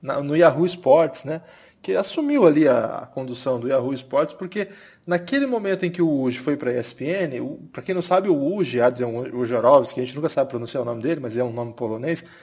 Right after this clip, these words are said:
ele é o cara que dá todos os furos da N B A e algum, de vez em quando ele rivaliza com um ou com outro, mas ele é sempre o dominante. E essa, eu achei essa, é, rivalidade com esses Shams aí meio forçada, você não achou não, Lucas?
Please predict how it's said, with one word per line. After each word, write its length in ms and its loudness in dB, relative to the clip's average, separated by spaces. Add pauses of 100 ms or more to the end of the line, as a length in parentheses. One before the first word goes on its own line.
(280)
ele 140 2
é 20 4
o 60 2
cara 200 4
que 60 -2
dá 140 0
todos 280 -4
os 140 -4
furos 320 -2
da 80 0
N 140 -4
B 180 -2
A 80 0
e 140 0
algum, 260 -4
de 220 -8
vez 180 -2
em 60 -6
quando 220 -2
ele 120 0
rivaliza 480 2
com 140 -8
um 240 -6
ou 120 -2
com 140 -6
outro, 260 2
mas 160 -4
ele 100 0
é 20 -2
sempre 300 -8
o 20 -14
dominante. 560 -6 (500)
E 1040 -6
essa, 380 -2
eu 180 8
achei 240 2
essa, 420 4
é, 160 2 (220)
rivalidade 640 4
com 80 -2
esses 180 -8
Shams 320 -4
aí 60 -6
meio 180 -6
forçada, 540 -2
você 100 -10
não 80 -10
achou 200 -6
não, 200 -10
Lucas? 220 -12